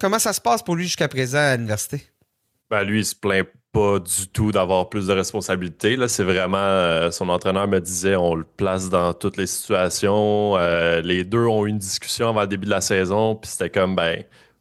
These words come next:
Speaker 2: on a perdu, euh, <laughs> le, le, le Michigan a perdu quatre de ses cinq attaquants les plus productifs qui ont s-, tous signé des contrats avec les pros à la fin de la dernière saison. Donc,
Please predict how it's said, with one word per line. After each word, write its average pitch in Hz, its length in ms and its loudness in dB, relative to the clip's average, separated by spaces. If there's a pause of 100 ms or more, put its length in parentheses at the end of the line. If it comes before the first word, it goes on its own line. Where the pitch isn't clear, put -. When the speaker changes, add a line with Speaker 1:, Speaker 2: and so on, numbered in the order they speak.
Speaker 2:
on 92 160 0
a 92 60 2
perdu, 110 840 -2
euh, 101 180 -4
<laughs> 147 80 -2
le, 110 140 0
le, 101 220 2
le 95 180 0
Michigan 113 380 -2
a 123 60 -2
perdu 104 280 -4
quatre 127 340 -6
de 104 100 2
ses 95 220 -4
cinq 104 380 -2
attaquants 95 340 -2
les 104 120 0
plus - 120 -14
productifs 104 720 -2
qui - 140 -4
ont 90 80 2
s-, - 340 -2
tous 117 160 2
signé 104 340 0
des 101 120 2
contrats 98 480 2
avec 95 240 0
les 92 120 -2
pros 98 440 0
à - 20 2
la 87 140 0
fin 107 120 -2
de 101 60 -4
la 95 220 0
dernière 98 340 -2
saison. 101 500 -2
Donc, 92 340 0